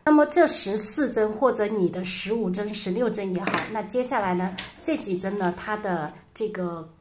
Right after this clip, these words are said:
呃，我们在钩的时候就有变化哈。我以我这个为例，我起的是十六针，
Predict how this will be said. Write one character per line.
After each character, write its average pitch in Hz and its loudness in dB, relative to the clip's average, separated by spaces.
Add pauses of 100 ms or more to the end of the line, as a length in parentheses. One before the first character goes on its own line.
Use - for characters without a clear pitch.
(120)
呃， 160 -8
我 170 -4
们 190 -4
在 208 -8
钩 247 0
的 247 -2
时 - -10
候 185 -4
就 185 -2
有 180 0
变 202 -4
化 185 -8
哈。 175 -10 (200)
我 220 2
以 254 2
我 202 2
这 226 -4
个 190 -2
为 175 2
例， 185 0
我 170 0
起 - -2
的 180 -2
是 208 -4
十 - -6
六 220 -2
针， 196 -6